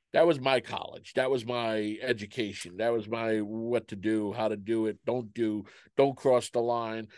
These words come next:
watch this, don't do that. I, you know, all that fun stuff that they would teach you. And then I took a couple classes after that. I did the, uh, whole, uh, Hollywood Film School. Dove S S Simmons,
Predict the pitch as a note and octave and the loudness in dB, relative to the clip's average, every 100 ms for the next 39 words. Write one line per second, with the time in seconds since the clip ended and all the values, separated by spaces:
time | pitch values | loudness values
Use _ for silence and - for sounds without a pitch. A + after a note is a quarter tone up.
0 | - - C3 C#3 - - B2+ A#2 - C3+ | -18 2 4 4 2 0 2 0 0 2
1 | C3+ B2 B2+ B2+ A#2+ A2+ G#2 C3+ C3+ C3 | 2 -2 0 4 4 2 2 2 4 2
2 | C#3 A#2 B2 G3+ F#3+ B2+ - - A2+ G2+ | -2 -6 -2 0 2 0 -2 -6 -6 -8
3 | - D2+ - B2+ A2+ A#2+ A#2 G#2+ - G2+ | -8 -8 -6 -4 -2 0 0 -2 -6 -12
4 | - - - - D3 D#3+ G#3 A3+ G3 - | -12 -18 -14 -12 -6 0 2 4 2 2
5 | F3+ - - F#3 - D#3+ F3 G3 A3+ - | 0 0 -2 -2 -2 -2 2 4 4 -2
6 | A2 B2 D3+ G3+ F#3+ - E2+ D#2 D#2+ F#2+ | -6 -2 2 4 2 -4 -8 -6 -6 -8
7 | G#2 A2 A2+ A2+ A2+ A2 A2 G#2+ A#2 B2 | -8 -8 -6 -4 0 2 2 0 0 2
8 | A#2+ A#2 A2 G#2 A2+ B2 C3 C3 C3+ C3 | 2 0 -4 -6 -10 -4 -2 0 -2 -2
9 | D#3 G#3+ G#3+ - - D2+ - A#2 D3 G#3+ | -4 -4 -8 -14 -14 -16 -6 4 6 6
10 | G#3 F3+ G#3+ G3 D3+ - - C#4+ F#3 - | 6 4 4 2 0 0 -2 -2 -4 -14
11 | - - | -20 -20